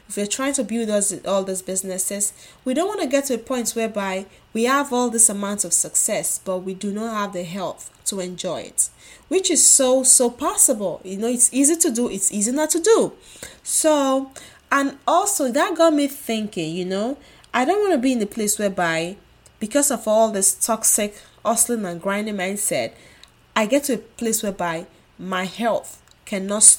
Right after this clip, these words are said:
can no longer support activities that will fuel my dreams. I don't wanna get to that. But in order for us to not get to that, in this toxic, uh, society, toxic environment, we have to do things every day that promotes our well-being.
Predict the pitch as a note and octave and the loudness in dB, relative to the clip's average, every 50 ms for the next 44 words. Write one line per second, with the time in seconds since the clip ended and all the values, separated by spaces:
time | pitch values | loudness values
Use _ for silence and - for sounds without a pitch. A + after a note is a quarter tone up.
0 | - - B3+ A#3 A#3 C4+ C#4+ C#4 C4+ B3+ B3+ B3 B3 A#3 - - G3+ - - A#3 | 2 -2 -2 0 2 2 4 4 2 2 2 2 2 2 2 2 0 -2 -4 -4
1 | A3+ A3+ - - G#3 G#3 - - - D4 C4 A#3+ - - - F#3+ F3+ - - F3+ | -6 -4 -6 -6 -6 -6 -4 -2 -2 0 0 0 0 -2 -2 -2 -4 -2 -2 -2
2 | E3+ E3+ E3 - - - F#3+ F#3+ F#3+ F#3 F#3 F3 D#3 D#3 D#3+ - E3+ E3 D#3 C#3+ | -2 -2 -6 -10 -10 -4 -2 0 0 0 -2 -6 -8 -10 -10 -10 -10 -8 -8 -8
3 | F3+ - - - A3 A3+ D4+ F4 G4 G4+ F#4 C4 A#3+ A#3 A3 - - F3 - D3 | -8 -10 -8 -6 -4 -4 -4 -4 -2 -4 -4 -2 -2 -2 -2 -2 -4 -4 -4 -6
4 | C3+ - - - - - - - - - A#3 A#3+ A#3 - - B3+ B3+ B3+ C#4+ F4 | -6 -6 -10 -14 -20 -20 -20 -14 0 6 8 8 8 8 6 2 2 2 2 2
5 | F#4+ G#4 G#4 G#4+ F4+ D4+ D4 D#4 D#4 D4+ - - A#3 A3+ A#3+ A#3+ A3+ G#3 G#3+ G#3 | 2 0 0 2 4 6 6 6 6 4 2 0 0 0 0 0 2 2 0 0
6 | - F#3+ F#3+ F#3+ F#3 F#3 F3+ G3 A#3 D4+ D#4+ - - - C4+ B3+ B3+ - - B3 | 0 0 0 0 0 0 0 0 2 2 2 4 4 2 0 2 2 0 0 0
7 | B3 - G#3+ - - - - - G3+ G3 - F3+ F3 F3+ F#3 G#3+ C4 D4 E4+ F4+ | 0 -2 -4 -4 0 0 2 2 2 2 2 2 2 2 2 2 0 -2 -2 -4
8 | - - - A3 A3+ - - B3 B3 A#3+ G#3 F#3+ F#3+ F#3 F3+ F#3+ G#3 A3+ B3 C4+ | -4 -2 0 0 2 2 2 2 2 0 -2 0 0 2 2 2 0 0 0 -2
9 | D4+ C#4+ - - - - - - _ _ A3 A3 A#3+ C4 C#4+ D#4+ F#4+ F#4 - G4 | -2 -4 -6 -8 -14 -20 -20 -20 _ _ -2 2 2 4 4 4 4 2 0 -2
10 | D#4 A3+ B3+ C4+ C4+ C4 - - G#3+ G3+ G3 F#3+ - - - - C4 C#4+ - G3 | 0 2 2 2 0 0 -2 -4 -2 -2 -2 -4 -8 -8 -4 0 0 0 2 0
11 | A#3 D4 D4 - A3 F#3 D#3+ D#3 F3+ A3 B3 - - - - - G#3 F#3 F#3 F#3 | -2 -2 -2 -2 0 0 0 0 -2 -2 -6 -10 -18 -20 -12 -6 -4 -4 -4 -4
12 | - - F#3+ F#3 F#3 F#3+ G3 G3+ - - - - - A#3 B3+ C#4 C#4 D#4+ E4+ F#4 | -4 -4 -4 -2 -2 -2 -2 0 0 0 0 0 0 0 0 2 2 2 2 0
13 | G4 F#4+ G#4 G#4+ B4+ C5 G#4+ C4+ G3 E3 D3+ | 0 0 2 4 4 4 4 2 0 0 -2